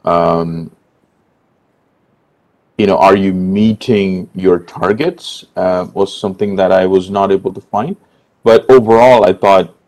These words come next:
T S M C's reporting was pretty good, um, in terms of, you know, uh, s-,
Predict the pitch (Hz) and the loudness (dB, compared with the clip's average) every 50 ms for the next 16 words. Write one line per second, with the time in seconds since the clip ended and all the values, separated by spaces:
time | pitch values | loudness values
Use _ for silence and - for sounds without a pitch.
0 | - - - - 107 98 95 - 101 92 92 90 - 101 95 87 87 92 87 - | -20 -18 -8 -4 -2 -2 -2 -4 -6 -8 -8 -8 -6 -6 -6 -6 -6 -8 -10 -8
1 | _ 95 90 87 90 87 87 87 85 85 - _ - 90 87 82 87 92 90 87 | _ -2 -2 -2 -2 -4 -6 -8 -8 -8 -8 _ -6 -6 -6 -4 -2 0 0 0
2 | 87 87 82 - - _ 87 87 85 85 85 85 85 82 - 85 87 85 98 92 | 0 -2 -6 -14 -18 _ -12 -10 -8 -6 -6 -8 -8 -8 -10 -12 -12 -10 -8 -8
3 | 87 85 82 - 92 85 82 - _ _ _ _ 82 85 85 82 82 - - - | -8 -8 -8 -6 -6 -6 -6 -8 _ _ _ _ -12 -10 -8 -8 -10 -10 -14 -16
4 | _ - - 82 - - - - - _ _ _ _ _ _ _ _ _ - - | _ -10 -8 -8 -8 -10 -12 -16 -20 _ _ _ _ _ _ _ _ _ -20 -20
5 | - | -20